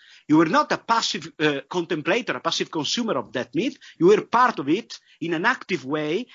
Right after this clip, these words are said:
in an engaging way, and you felt, uh, being part of a warm community of people sharing the same purpose, okay? You shared a certain style, a certain, uh,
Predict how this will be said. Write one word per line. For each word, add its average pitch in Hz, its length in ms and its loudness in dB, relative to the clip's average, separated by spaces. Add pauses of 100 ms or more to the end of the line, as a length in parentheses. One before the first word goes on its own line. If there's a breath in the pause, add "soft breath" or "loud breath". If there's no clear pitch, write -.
in 160 140 -2
an 165 100 0
engaging 151 640 0
way, 139 360 -2 (240 loud breath)
and 143 120 2
you 156 80 0
felt, 226 480 0
uh, 139 200 2
being 165 280 -2
part 185 360 2
of 143 120 0
a 135 220 0 (160)
warm 185 540 4
community 165 680 -4 (180 loud breath)
of 135 200 -6
people 240 260 0
sharing 185 380 2
the 135 80 -4
same 139 260 0
purpose, 180 560 0 (340 loud breath)
okay? 170 460 2 (140 loud breath)
You 165 100 -2
shared 170 320 0
a 156 40 0
certain 151 360 0
style, 220 600 0 (300 loud breath)
a 175 60 -16
certain, 165 560 -2
uh, 151 260 0